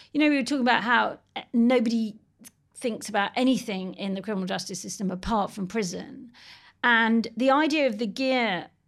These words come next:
metaphor is that we're saying, you know, that's just one gear for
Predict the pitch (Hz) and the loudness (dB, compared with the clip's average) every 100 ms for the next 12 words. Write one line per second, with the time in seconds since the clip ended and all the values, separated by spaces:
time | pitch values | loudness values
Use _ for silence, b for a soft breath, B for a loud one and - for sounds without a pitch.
0 | _ 226 185 - - - 151 - 226 208 | _ -4 -4 -4 -10 -12 -14 -6 -2 0
1 | 233 240 233 262 247 233 233 233 B B | 2 2 2 2 2 2 0 -2 B B
2 | B - 262 233 262 269 - 285 240 254 | B 0 2 4 2 0 -4 -6 -2 2
3 | 262 254 240 240 233 208 175 160 - 196 | 2 4 2 2 2 2 -2 -4 0 0